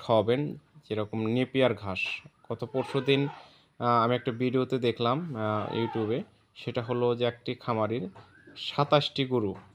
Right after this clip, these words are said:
পরপর তিন থেকে চার দিনের মধ্যে সাতাশটি গরু মারা গিয়েছে শুধু এই নেপিয়ার ঘাস খাওয়ানোর কারণে। সেই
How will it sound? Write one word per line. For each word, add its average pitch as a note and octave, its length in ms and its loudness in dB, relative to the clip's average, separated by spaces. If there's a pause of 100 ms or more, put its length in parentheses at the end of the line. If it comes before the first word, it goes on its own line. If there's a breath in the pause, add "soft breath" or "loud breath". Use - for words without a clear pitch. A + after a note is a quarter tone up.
(260)
পরপর B2+ 440 2
তিন C3+ 140 0
থেকে B2 200 -6
চার B2 260 2
দিনের A#2+ 220 -2
মধ্যে B2 180 -4 (100)
সাতাশটি - 480 -6
গরু G#2+ 140 -2
মারা G2+ 280 0
গিয়েছে G2+ 300 -6 (420 loud breath)
শুধু A2+ 200 -4
এই A#2 120 4
নেপিয়ার B2+ 460 2 (120)
ঘাস G#2+ 160 0 (100)
খাওয়ানোর G#2 640 -2
কারণে। F#2+ 240 -2 (440 loud breath)
সেই B2 140 -2